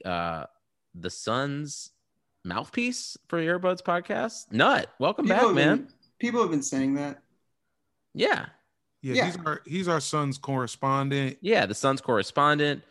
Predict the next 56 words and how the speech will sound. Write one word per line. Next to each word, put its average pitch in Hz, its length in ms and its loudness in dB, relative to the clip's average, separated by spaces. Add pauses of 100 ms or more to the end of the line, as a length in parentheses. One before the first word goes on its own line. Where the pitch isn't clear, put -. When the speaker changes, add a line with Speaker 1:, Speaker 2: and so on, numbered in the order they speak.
(260)
Speaker 1:
um, 90 540 -6
Sun's 98 420 -6
aficionado, 139 1080 2 (100)
Speaker 3:
The 143 80 -2
number 156 260 0
one 147 180 0
Speaker 1:
Sun's 143 60 2
Speaker 3:
Nut 143 200 0
Star 139 180 0
in 135 80 6
America. 135 100 8
Speaker 1:
apologist. 135 960 4 (140)
Speaker 3:
You 135 80 -6
know 139 40 -6
what 139 40 -6
I'm 123 60 -8
saying? 139 180 -4
Speaker 2:
I 156 100 2
don't, 165 200 0 (100)
I 160 120 0
don't 175 180 0
think 170 120 -2
there 160 200 0
are 147 40 -2
any 131 160 0
other 147 220 -2
ones, 117 320 -8
so 120 80 -6
I 127 100 -4
would 127 120 -6
say 123 200 -6
I'm 120 80 -4
definitely 120 420 -6
probably 123 340 -4
number 117 200 -4
one. 135 360 0 (600)
Speaker 1:
I 104 120 2
would 131 120 -2
say 151 80 -2
you're 110 160 0
one 101 240 0
through 90 220 -8
three. - 460 -6 (680)
Speaker 2:
I, 147 120 2 (240)
definitely 180 340 6
top 139 360 0
three. 127 300 0 (460)
Speaker 3:
You're 170 160 2
Speaker 1:
Yeah. - 60 2
Speaker 3:
over 165 280 4
Sons 147 300 -2
and 131 100 -2
Four 131 220 -2
guy 113 220 -8
for - 140 -14
me. 82 260 -14